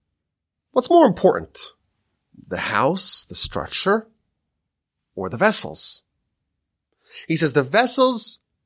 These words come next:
are more important." And I can prove it to you, 'cause we're gonna read about in a few weeks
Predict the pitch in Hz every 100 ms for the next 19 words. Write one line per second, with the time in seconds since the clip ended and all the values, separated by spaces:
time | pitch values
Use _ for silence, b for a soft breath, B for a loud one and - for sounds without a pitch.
0 | - 127 135 123 131 110 85 - - _
1 | _ _ _ _ _ _ _ _ _ _
2 | _ _ _ 139 170 202 269 262 - 131
3 | 92 _ _ _ _ _ _ _ b b
4 | b 160 151 156 175 202 175 156 143 180
5 | 185 190 156 - -